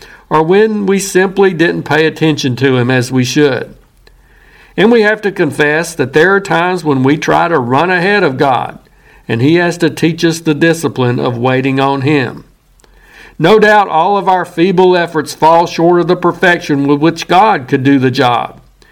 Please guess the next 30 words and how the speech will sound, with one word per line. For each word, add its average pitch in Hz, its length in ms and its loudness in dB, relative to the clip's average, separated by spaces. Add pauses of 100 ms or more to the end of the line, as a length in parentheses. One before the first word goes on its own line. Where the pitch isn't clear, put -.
(280)
We 147 240 0
drag 151 540 0
things 180 320 0
across 180 460 2
the 175 120 -2
floor, 170 460 2
dirty 151 400 0
them 185 220 2
up, 165 440 -2 (240)
or 165 140 2
in 175 80 0
other 233 240 2
ways 165 340 -2
falter 190 540 2
in 156 80 -2
the 156 60 0
performance 170 600 0
aspect 143 640 -2
of 151 140 -2
our 147 160 0
service 147 560 -2
to 143 100 -2
the 143 100 2
Lord. 160 460 0 (960)
But 233 140 -2
I 226 100 2
don't 240 220 0
think 202 260 0
God 170 320 2
minds. 165 640 -4